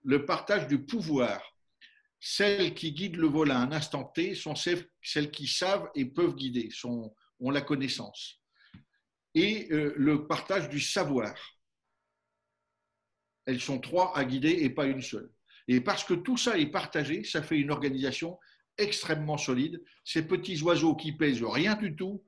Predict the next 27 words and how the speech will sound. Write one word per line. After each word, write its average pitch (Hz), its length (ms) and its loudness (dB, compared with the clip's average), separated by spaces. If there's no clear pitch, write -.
qui 143 180 -4
sont, 156 480 0
euh, 120 80 -2
incroyablement 151 800 2
petits, 160 400 -2
frêles, 202 520 -6
tous 254 180 6
les 185 300 4
ans, 160 260 -4
ils 139 140 -4
font 185 340 -6
nord-sud, 170 600 0
sud-nord, 143 640 -2
et, 156 260 8
euh, 139 80 6
la 135 160 4
plupart 160 440 0
arrivent 147 280 4
vivants 143 560 0
et 139 100 2
ils 139 160 2
font 135 200 -8
ça 151 180 0
avec 135 240 0
un 127 80 -2
courage 135 420 -2
incroyable, 127 540 0